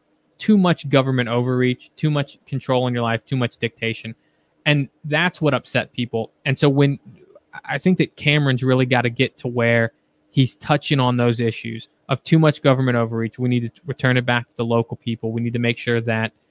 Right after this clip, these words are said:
um, you know, we're not using our power as governor to pick winners and losers. That's really gotta be the message. And that's where you can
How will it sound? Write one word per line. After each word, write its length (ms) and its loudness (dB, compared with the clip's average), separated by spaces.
um, 520 0
you 120 0
know, 60 2
we're 140 2
not 220 4
using 340 0
our 140 0
power 500 0
as 140 -4
governor 380 -2
to 60 -4
pick 280 -6
winners 320 -4
and 120 -6
losers. 440 -10
That's 280 0
really 220 2
gotta 200 0
be 100 -2
the 80 -2
message. 480 -2
And 120 0
that's 240 2
where 220 2
you 200 0
can 380 -6